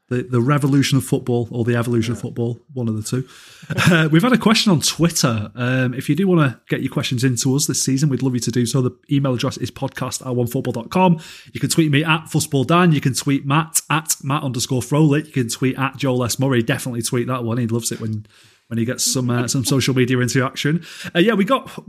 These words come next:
Speaker 1: well, it wasn't really a question. I think it was actually him slinging a bit of abuse at us, but I've told him, <laughs> I've, I've chosen to, uh,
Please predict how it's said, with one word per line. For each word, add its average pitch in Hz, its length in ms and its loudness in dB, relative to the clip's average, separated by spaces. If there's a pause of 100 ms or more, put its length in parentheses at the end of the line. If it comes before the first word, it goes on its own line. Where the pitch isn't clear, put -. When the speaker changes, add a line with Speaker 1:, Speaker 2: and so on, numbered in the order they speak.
(220)
Speaker 1:
well, 196 120 2
it 226 80 2
wasn't 254 200 2
really 196 140 4
a 151 60 2
question. 196 280 0
I - 60 -2
think 202 120 2
it 202 40 0
was 156 120 0
actually 139 280 -2
him 117 80 -2
slinging 120 300 -2
a - 20 -2
bit 127 100 -6
of - 80 -8
abuse 151 300 0
at 139 100 -2
us, 127 120 -2
but 131 100 -6
I've 131 100 -6
told 170 220 2
him, 143 140 -6
<laughs> - 380 -2
I've, 135 180 -4
I've 151 120 0
chosen 160 320 4
to, 160 240 2
uh, 135 220 0